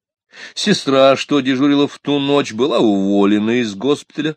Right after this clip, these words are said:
за халатное отношение к своим обязанностям, как гласило в приказе, подписанном подполковником медицинской службы Чернявской,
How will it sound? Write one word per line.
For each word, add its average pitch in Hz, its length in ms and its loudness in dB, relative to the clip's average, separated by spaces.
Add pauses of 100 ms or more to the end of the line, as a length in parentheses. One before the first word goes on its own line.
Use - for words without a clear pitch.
за 95 160 -2
халатное 101 580 0
отношение 85 480 -8
к - 60 -16
своим 82 200 -8
обязанностям, 92 800 -6 (440)
как 101 200 0
гласило 113 500 0
в - 100 -14
приказе, 110 720 0
подписанном 104 680 -6
подполковником 107 960 -2
медицинской 104 720 -4
службы 101 460 -2
Чернявской, 117 800 -4